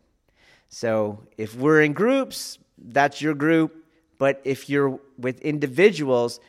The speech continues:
you can still seek out the members of that group. You don't want to be, uh, seeking out the people that don't challenge you, right? And if you happen to be one that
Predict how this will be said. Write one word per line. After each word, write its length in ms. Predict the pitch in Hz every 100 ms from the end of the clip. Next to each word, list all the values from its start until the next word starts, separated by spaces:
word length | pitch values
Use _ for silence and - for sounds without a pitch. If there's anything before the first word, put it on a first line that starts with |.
| -
you 140 | 120
can 220 | - 151
still 320 | 123 - 131 123
seek 380 | - 123 110
out 340 | 120 120 - -
the 60 |
members 500 | 110 110 107 107 104
of 140 | 101 101
that 220 | 95 -
group. 400 | - 107 87 _ _ - _
You 180 | 104 110
don't 340 | 110 123 127 135
want 360 | 123 110 98
to 180 | - 113
be, 500 | 104 104 104 98 95 _ _ _ _ 98
uh, 240 | 101 92
seeking 560 | - - 120 - 113 104
out 260 | 95 78
the 100 | 104
people 480 | - 117 110 104 101
that 240 | 98 64
don't 240 | 107 98 -
challenge 560 | - 110 104 98 98
you, 160 | - - _ _ _ _ _ _ -
right? 380 | 98 101 113 - _ _ _ _ _ -
And 360 | 123 131 131 -
if 240 | 143 131
you 240 | 135 175 208
happen 440 | 180 165 160 156
to 80 | 147
be 280 | 131 185 196
one 540 | 160 143 135 131 135
that 540 | 120 117 120 113 _